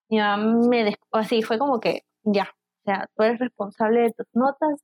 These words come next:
yo solamente las voy a ver al final del curso y quiero ver todo aprobado, ya es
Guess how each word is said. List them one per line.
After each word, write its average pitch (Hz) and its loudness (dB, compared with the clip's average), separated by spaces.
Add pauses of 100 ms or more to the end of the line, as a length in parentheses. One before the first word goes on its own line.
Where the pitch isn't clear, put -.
yo 220 0
solamente 220 0
las 196 0
voy 196 -2
a 202 0
ver 202 0
al 233 -4
final 202 -4 (360)
del 202 0
curso 294 0
y 196 -6
quiero 214 2
ver 214 0
todo 226 2 (160)
aprobado, 180 -4 (320)
ya 214 -2
es 214 -2